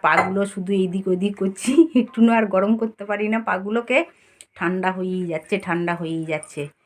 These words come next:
এই ব্ল্যাঙ্কেট এমন একটা জিনিস, এইখানে বসলেই তারপরে গরম হবে, না হলে গরম কোথাও আর হবে না। তোমরা কেউ আমার মতন এই রাত্রিবেলা ডিনার করে চা খাও?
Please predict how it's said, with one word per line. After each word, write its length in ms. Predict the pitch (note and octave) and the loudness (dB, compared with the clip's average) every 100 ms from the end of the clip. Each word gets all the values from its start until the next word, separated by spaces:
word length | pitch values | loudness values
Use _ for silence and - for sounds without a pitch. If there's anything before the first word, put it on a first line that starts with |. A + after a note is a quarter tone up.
| _ _ - | _ _ -10
এই 100 | F3+ | -8
ব্ল্যাঙ্কেট 480 | E3 F3 F3+ G3 G3 | -2 -2 0 -2 -2
এমন 220 | F#3 F#3+ | -2 0
একটা 240 | F#3+ F#3+ G3+ | -4 -4 -6
জিনিস, 320 | F#3 F#3 G#3+ F3 | -4 -2 -2 -2
এইখানে 320 | E3+ F3+ F3 | -6 -2 -2
বসলেই 360 | F3 F3 G3+ G3 | -2 -4 -4 -4
তারপরে 280 | F3+ F#3 F3+ | -4 -4 -4
গরম 260 | E3+ F3 F3+ | -2 -2 -2
হবে, 160 | F3 E3 | -2 -4
না 100 | D#3+ | -4
হলে 160 | D#3+ D#3+ | -6 -8
গরম 240 | D3+ D#3+ | -8 -8
কোথাও 300 | E3 E3 E3+ | -10 -10 -8
আর 120 | D#3+ D#3 | -8 -8
হবে 220 | C#3 C3 | -12 -14
না। 120 | C#3+ D3 _ _ _ _ _ _ _ _ _ _ _ _ _ _ _ _ _ _ _ _ _ _ _ _ _ _ _ - - - _ _ _ _ _ _ _ _ _ _ - | -16 -18 _ _ _ _ _ _ _ _ _ _ _ _ _ _ _ _ _ _ _ _ _ _ _ _ _ _ _ -20 -20 -20 _ _ _ _ _ _ _ _ _ _ -12
তোমরা 220 | G3+ G3+ G#3+ | -4 -2 2
কেউ 220 | G#3 G#3 G3 - - - | 4 2 0 -8 -10 -2
আমার 220 | F3+ G3+ | 2 4
মতন 260 | G3 G3+ G#3+ G3+ _ _ _ _ _ _ _ _ _ _ _ _ _ _ _ _ - | 2 2 2 0 _ _ _ _ _ _ _ _ _ _ _ _ _ _ _ _ -4
এই 100 | F3+ | 2
রাত্রিবেলা 560 | F#3+ F#3 - G3+ G3+ G#3+ | 2 2 2 4 6 4
ডিনার 360 | F#3+ G3 G#3+ G#3+ | 2 4 2 2
করে 240 | G3 G#3 | 2 4
চা 180 | G#3+ G#3+ | 4 2
খাও? 320 | F#3+ - C4 | 0 4 4